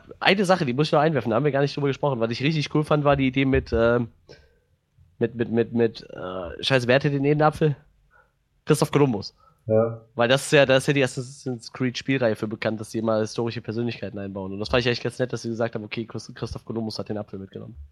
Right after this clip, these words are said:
Speaker 1: Das fand
Speaker 2: Das
Speaker 1: ich
Speaker 2: war
Speaker 1: gut.
Speaker 2: nur sowas wieder, wo ich mich gefragt hab, dann, oh, es ist ein Grab von Christoph Kolumbus. Und dann wa-, hat man gesehen, wie sie da waren,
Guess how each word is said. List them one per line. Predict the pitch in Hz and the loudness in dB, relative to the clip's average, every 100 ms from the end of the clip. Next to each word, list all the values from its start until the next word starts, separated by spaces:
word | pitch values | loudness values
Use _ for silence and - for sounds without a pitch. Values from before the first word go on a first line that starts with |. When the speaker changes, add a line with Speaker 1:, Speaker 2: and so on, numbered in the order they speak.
| - | -18
Speaker 1:
Das | 113 | -6
fand | - | 0
Speaker 2:
Das | |
Speaker 1:
ich | 107 | 4
Speaker 2:
war | 135 | 6
Speaker 1:
gut. | 160 | 6
Speaker 2:
nur | 156 | 6
sowas | 165 156 156 | 6 6 4
wieder, | 151 | 2
wo | 147 | 2
ich | 143 | 0
mich | 147 - | -2 -2
gefragt | 143 143 143 | 2 2 2
hab, | 147 - | 0 0
dann, | 123 123 135 | 0 0 2
oh, | 151 | 4
es | 123 104 | 4 0
ist | - | -10
ein | 113 | -4
Grab | 117 123 | -2 0
von | 123 | -2
Christoph | 107 131 - - | -2 -2 -2 -8
Kolumbus. | - 113 135 131 117 - | -6 -4 -2 -2 -4 -2
Und | 107 | 2
dann | 110 110 104 | 2 2 0
wa-, | 117 - | 0 0
hat | 123 | 0
man | 123 120 | 2 2
gesehen, | 113 120 | 2 2
wie | |
sie | 104 95 | 0 4
da | 110 127 | 4 6
waren, | 120 139 143 | 4 4 0